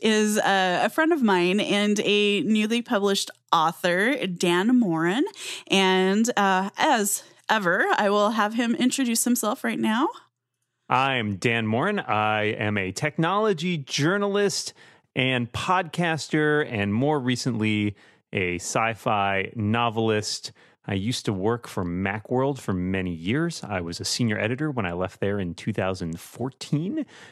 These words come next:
Speaker 2: Um, before that, had sort of worked my way up from the ranks. Started as a blogger in, a Mac user in two thousand six.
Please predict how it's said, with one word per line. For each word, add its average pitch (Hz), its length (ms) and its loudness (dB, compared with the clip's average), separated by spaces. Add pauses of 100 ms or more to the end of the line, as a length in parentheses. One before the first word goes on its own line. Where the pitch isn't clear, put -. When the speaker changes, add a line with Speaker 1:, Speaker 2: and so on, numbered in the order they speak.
(100)
Speaker 2:
Um, 90 340 -2
before 104 280 -2
that, 95 180 -2
had 92 120 -8
sort 92 160 -2
of 92 80 -2
worked 92 240 -4
my 98 120 0
way 95 160 0
up 98 120 -4
from 101 100 -6
the 92 60 0
ranks. 113 240 -2
Started 101 400 -2
as 98 120 -2
a 92 80 0
blogger 107 600 -2
in, 92 320 -4
a 104 80 -4
Mac 101 420 -4
user 123 400 0
in 110 220 -4
two - 200 -6
thousand 101 760 -2
six. - 720 -4